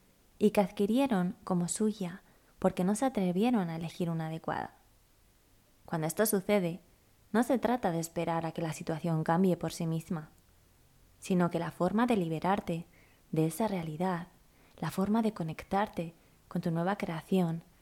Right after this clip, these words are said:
es encarnando ese nuevo paradigma que tanto anhelas. Cuando creemos que no podemos hacer nada, que no está en nuestras manos el cambiar la situación, porque no depende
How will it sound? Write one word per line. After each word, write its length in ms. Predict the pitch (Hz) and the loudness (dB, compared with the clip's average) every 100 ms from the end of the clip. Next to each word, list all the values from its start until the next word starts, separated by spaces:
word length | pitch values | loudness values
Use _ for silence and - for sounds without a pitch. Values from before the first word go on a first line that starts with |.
| _ _ _ | _ _ _
es 280 | 220 233 - - | 2 2 0 0
encarnando 800 | 185 185 180 185 202 190 185 - | 2 2 2 4 4 4 2 0
ese 240 | 226 269 | -2 2
nuevo 360 | 233 196 202 214 | 4 6 4 2
paradigma 720 | 185 165 165 165 - 170 - - | 0 -2 -4 -4 0 -2 -2 -4
que 100 | 170 | -4
tanto 340 | 165 160 156 | -2 -4 -4
anhelas. 580 | 170 165 156 147 - - _ _ _ _ _ _ _ _ _ _ _ _ _ _ | -4 -2 -4 -6 -10 -14 _ _ _ _ _ _ _ _ _ _ _ _ _ _
Cuando 340 | - 214 202 202 | 2 4 6 4
creemos 600 | 196 226 262 170 170 - | 2 4 4 4 -2 -8
que 160 | 175 | -4
no 140 | 165 180 | -2 0
podemos 420 | 220 220 196 180 | 2 4 2 0
hacer 300 | 165 160 - | -6 -10 -4
nada, 420 | 170 180 156 160 _ _ _ _ _ _ - | 0 2 0 -4 _ _ _ _ _ _ -2
que 120 | 180 | 2
no 80 | 202 | 4
está 160 | 226 | 4
en 80 | 269 | 4
nuestras 420 | 196 - 156 151 | 4 0 -8 -8
manos 400 | 180 220 196 175 | 0 2 2 0
el 100 | 165 | -6
cambiar 380 | 165 160 160 160 | -6 -4 -2 -2
la 100 | 175 | -2
situación, 720 | 165 165 156 151 196 185 175 - _ _ _ _ _ _ _ - | -4 -6 -8 -2 2 2 2 -6 _ _ _ _ _ _ _ -4
porque 260 | 180 - | -2 0
no 120 | 165 160 | -2 -2
depende 600 | 170 214 190 170 165 | 0 0 0 0 -4